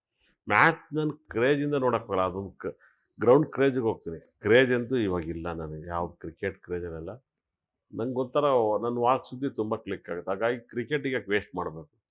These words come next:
ಮುಂಚೆ ಥರ ಕ್ರಿಕೆಟ್ ಫ್ರೀ ಆಗಿರಲ್ಲ, ಇವಾಗೆಲ್ಲ ಗ್ಯಾಮ್ಲಿಂಗು, ಪ್ರತಿ ಓವರು ಐದು ಓವರು, ಒಬ್ಬ ಬ್ಯಾಟ್ಸ್ಮನ್ನು, ಇದೆಲ್ಲ ಏನೇನೋ ಗ್ಯಾಮ್ಲಿಂಗು, ಇವೆಲ್ಲ ಏನೇನೋ ಬಂದು, ಅದಕ್ಕೆ ನನಗೂ ಸಂಬಂಧ ಇಲ್ಲ.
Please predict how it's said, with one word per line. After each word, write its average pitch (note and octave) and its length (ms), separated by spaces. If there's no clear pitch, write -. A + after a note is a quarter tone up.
ಮುಂಚೆ A#2+ 240
ಥರ C3 140
ಕ್ರಿಕೆಟ್ A#2+ 460
ಫ್ರೀ A#2+ 240
ಆಗಿರಲ್ಲ, F#2 360
ಇವಾಗೆಲ್ಲ F#2+ 340
ಗ್ಯಾಮ್ಲಿಂಗು, F2+ 680
ಪ್ರತಿ G2 360
ಓವರು F#2 440
ಐದು F#2 380
ಓವರು, F2 340
ಒಬ್ಬ E2+ 320
ಬ್ಯಾಟ್ಸ್ಮನ್ನು, E2+ 880
ಇದೆಲ್ಲ A2 240
ಏನೇನೋ A#2 720
ಗ್ಯಾಮ್ಲಿಂಗು, G2 800
ಇವೆಲ್ಲ F2+ 180
ಏನೇನೋ F2+ 300
ಬಂದು, D#2+ 260
ಅದಕ್ಕೆ F#2 240
ನನಗೂ G#2+ 220
ಸಂಬಂಧ E2 480
ಇಲ್ಲ. D3 120